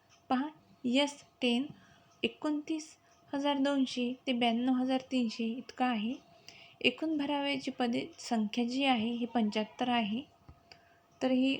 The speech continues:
खूप चांगली संधी आहे, चालून आलेली आहे असं म्हणता येईल. पंच्याहत्तर हजार, हे पंच्याहत्तर, अ, तुमचे पदं आहेत आणि इथं जे आहे, एकोणतीस हजार दोनशे ते ब्याण्णव हजार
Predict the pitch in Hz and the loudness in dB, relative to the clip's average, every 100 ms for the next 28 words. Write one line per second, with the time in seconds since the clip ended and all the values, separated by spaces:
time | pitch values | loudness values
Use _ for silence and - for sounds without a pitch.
0 | - - 277 - - 262 240 262 269 262 | -6 -10 -10 -10 -2 0 2 0 2 2
1 | 262 269 254 262 339 - _ - 233 233 | 4 4 2 -2 -8 -14 _ -2 0 2
2 | 254 247 254 254 254 254 247 311 - 233 | 2 2 2 0 0 0 0 -4 -8 -6
3 | 247 240 240 247 254 247 285 - - - | -2 0 0 2 2 2 -2 -10 -20 -20
4 | _ - 254 240 269 262 - 277 254 254 | _ -2 0 0 0 -2 -2 0 2 2
5 | 262 262 - - - 196 - 240 240 269 | 2 -2 -4 -10 -4 -2 0 -2 0 0
6 | 262 - 262 262 - - - 233 233 233 | -2 -2 0 0 -4 -14 -6 -2 0 0
7 | 233 254 247 240 - 330 - - - - | -2 -4 -2 -2 -2 -6 -8 -20 -20 -20
8 | _ 240 226 262 247 240 311 - _ _ | _ 2 6 6 6 0 -6 -12 _ _
9 | - - - 240 262 254 - 269 277 269 | -20 -6 0 2 2 0 -2 -2 2 4
10 | 240 247 311 _ _ - - 233 - 269 | 4 0 -6 _ _ -12 -4 -4 0 2
11 | 269 294 - 254 247 254 240 247 233 - | 2 0 -4 -2 2 2 2 0 -2 -4
12 | 285 359 - - - 269 359 - - - | -6 -6 -16 -18 -4 -2 -2 -8 -18 -20
13 | - - 233 226 240 254 247 | -16 -2 2 4 4 2 2